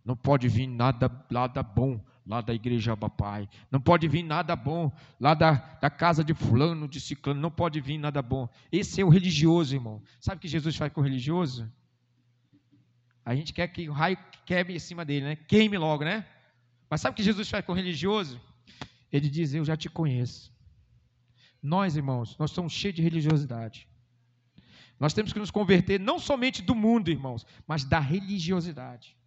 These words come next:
Nós temos que nos converter da religiosidade. Porque senão nós estaremos perdendo tempo, irmãos, muito tempo.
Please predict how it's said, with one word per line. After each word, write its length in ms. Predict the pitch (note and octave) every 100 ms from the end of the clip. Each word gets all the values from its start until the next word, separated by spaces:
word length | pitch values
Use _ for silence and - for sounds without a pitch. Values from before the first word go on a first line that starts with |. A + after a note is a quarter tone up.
| _ _ _ _ _ _ _ _ _ _ _ _ _ _ _ _ _ _ _ _ _ _ _
Nós 100 | A#2+
temos 200 | - E3
que 60 | E3
nos 60 |
converter 440 | - F#3+ F#3 - F#3+
da 80 | F3
religiosidade. 880 | F3+ D#3 F3 E3+ C3 C3 A#2+ - _ _ _ _ _ _ _
Porque 220 | - -
senão 460 | A#3 A3+ A3 C4 C4+
nós 240 | B3+ G#3+
estaremos 340 | G3 A#3+ A#3+ A3
perdendo 400 | A3+ G3+ A#3+ A3+
tempo, 320 | - A#3 F#3+
irmãos, 480 | D3+ C3+ A#2 - _ -
muito 300 | D#3+ A3+ -
tempo. 320 | E3 D3+